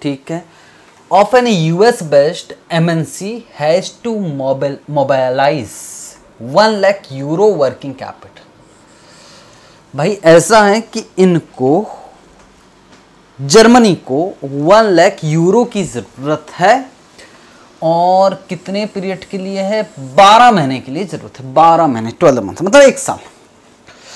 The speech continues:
ठीक है भाई, यूरो चाहिए, यूरो कितना चाहिए? वन लाख।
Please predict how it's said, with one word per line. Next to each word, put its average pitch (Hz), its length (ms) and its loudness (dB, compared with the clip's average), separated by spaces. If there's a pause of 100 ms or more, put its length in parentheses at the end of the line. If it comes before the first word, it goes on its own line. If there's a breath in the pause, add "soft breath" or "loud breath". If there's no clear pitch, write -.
(260 loud breath)
ठीक 233 140 2
है 240 60 6
भाई, 233 180 4 (560 loud breath)
यूरो 190 500 0
चाहिए, 123 340 -6
यूरो 143 320 0 (120)
कितना 208 260 -4
चाहिए? 226 260 -4
वन 165 240 0
लाख। - 400 -16